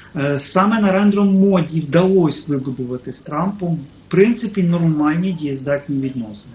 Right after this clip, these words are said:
Тому це заяву я б сприймав ближче як просто якісь особисті непорозуміння. Але ось американо-індійська економіка, і Трамп про це прекрасно знає,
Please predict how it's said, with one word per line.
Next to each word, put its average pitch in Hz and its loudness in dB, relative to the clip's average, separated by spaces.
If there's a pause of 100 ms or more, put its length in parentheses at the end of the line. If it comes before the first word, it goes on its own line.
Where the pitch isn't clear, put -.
Тому 170 0
це 294 2 (120)
заяву 151 -2
я 170 -2
б 190 -10
сприймав 160 -4
ближче 196 0
як 165 -4 (500)
просто 190 -2
якісь 165 -4
особисті 165 -2
непорозуміння. 165 0 (480)
Але 175 2
ось 202 4
американо-індійська 175 0
економіка, 185 0
і 147 0
Трамп 156 -2
про 143 -10
це 147 -8
прекрасно 143 -8
знає, 175 -2